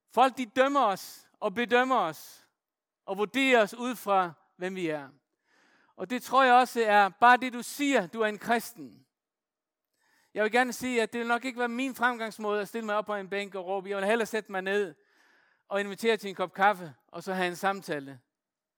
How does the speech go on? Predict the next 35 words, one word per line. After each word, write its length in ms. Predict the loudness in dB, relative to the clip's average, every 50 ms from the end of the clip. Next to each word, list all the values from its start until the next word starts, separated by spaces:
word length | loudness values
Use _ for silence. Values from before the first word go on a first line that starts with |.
| _ _ _ _ _ _ _ _ _ _ _ _ _ _ _ _ _ _ _ _ _ _ _ _ _ _ _ _ _ -6
Men 160 | -6 -6 -2
folk, 280 | 4 6 6 6 6 2
de 80 | -6
danner 300 | 0 4 4 4 4 4
et 140 | 0 0 -4
billede. 540 | -4 -4 -4 -2 -2 -4 -4 -6 -8 -10 -14 _ _ _ _ _ _ _ _ _ _ _ _ _ _ _ _ _ _ _ _ _ _ _ _ _ _ _ _ _ _ _ _ _ _ _ _ _ _ _ _ _
Og 100 | -6 -2
det, 160 | 0 0 0
som 160 | 0 -2 0
er 100 | 0 2
vigtigt 280 | 2 0 -2 -2 -6 -4
for 80 | -4 2
mig, 280 | 4 4 6 4 4
det 120 | 2 2 2
er, 80 | 2
når 100 | 2 0
jeg 160 | -2 -2 -2
snakker 320 | -2 0 2 2 4 4 4
om 340 | 4 2 2 -4 -12 -18 _ _ _
at 100 | -16 -6
gå 80 | -4 -2
ind 220 | 0 0 0 -2
i 60 | -4 -6
den 160 | -8 -8 -6
gode 220 | -6 -4 -4 -6
samtale, 640 | -4 -4 -4 -4 -4 -6 -6 -6 -6 -6 -8 -12 -16 -20 _ _ _ _ _ _ _ _ _ _ _ _ _ _ _ _ _ _ _ _ _ _ _ _ _ _ _ _ _
så 120 | _ -2 -2
er 40 | 0
jeg 80 | 0
nødt 180 | 2 0 -2 0
til 80 | -2
at 60 | 0 0
være 100 | 0 0
bevidst 440 | -2 -6 -4 -4 -4 -4 -4 -2
om, 380 | -2 -2 -2 -4 -10 -20 -20 _